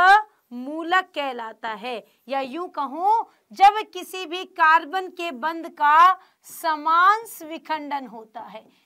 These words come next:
क्या होता है राजा? समांश विखंडन होता है, समांश विखंडन होता है, विखंडन होता है,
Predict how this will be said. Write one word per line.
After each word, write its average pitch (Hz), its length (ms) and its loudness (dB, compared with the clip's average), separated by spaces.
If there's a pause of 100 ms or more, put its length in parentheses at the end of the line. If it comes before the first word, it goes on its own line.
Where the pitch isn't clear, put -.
(160)
क्या 311 140 2
होता 359 320 2
है 349 120 6
राजा? 349 520 4 (280)
समांश 330 840 0
विखंडन 339 840 0
होता 247 580 -8
है, 320 560 0 (320)
समांश 339 920 0 (360)
विखंडन 330 920 -4
होता 269 460 -8
है, 311 540 -2 (2500)
विखंडन 320 720 0
होता 277 420 -8
है, 294 560 4